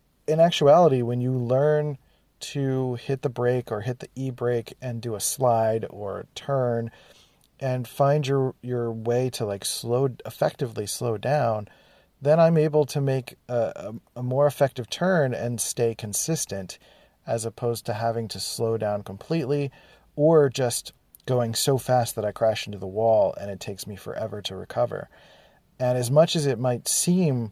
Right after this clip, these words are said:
like I'm going faster because I'm going fast, the times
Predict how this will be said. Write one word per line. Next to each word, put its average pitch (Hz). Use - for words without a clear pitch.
like 120
I'm 120
going 135
faster 139
because 113
I'm 110
going 113
fast, 120
the 120
times 151